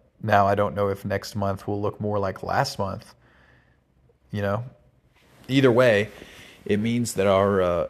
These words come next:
annual rolling electric bill is sitting at negative two hundred and sixty dollars.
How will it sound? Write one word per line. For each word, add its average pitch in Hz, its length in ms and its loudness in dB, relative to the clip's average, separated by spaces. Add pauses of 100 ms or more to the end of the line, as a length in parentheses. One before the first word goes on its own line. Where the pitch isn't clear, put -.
(160)
annual 110 800 -2 (100)
rolling 101 500 2
electric 95 520 -4
bill 101 260 -4 (1200)
is 107 120 -6
sitting 107 260 -2
at 73 120 -6
negative 98 440 -2
two 107 200 -6
hundred 104 320 -2
and 87 140 -8
sixty - 460 -6
dollars. 90 720 -4